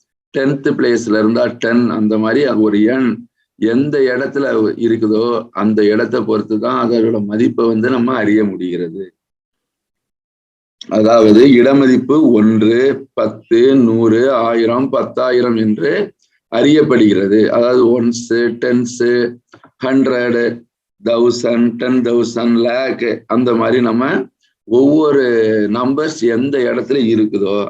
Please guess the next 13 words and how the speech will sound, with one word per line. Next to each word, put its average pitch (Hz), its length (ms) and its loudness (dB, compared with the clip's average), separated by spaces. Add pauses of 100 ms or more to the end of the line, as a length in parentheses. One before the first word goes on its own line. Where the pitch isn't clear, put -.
அந்த 104 320 -4
இடத்தை 107 340 -2
பொறுத்து 107 360 -2
தான் 110 200 0
நம்ம 107 200 -4
அதோட 107 300 0 (680)
பிளேஸ் 147 440 0
வேல்யூ, 101 400 0 (120)
அதாவது 110 400 -2
இடமதிப்பை 117 640 0
வந்து 104 280 -4
நம்ம 110 220 -2 (100)
அறிவோம். 82 520 -6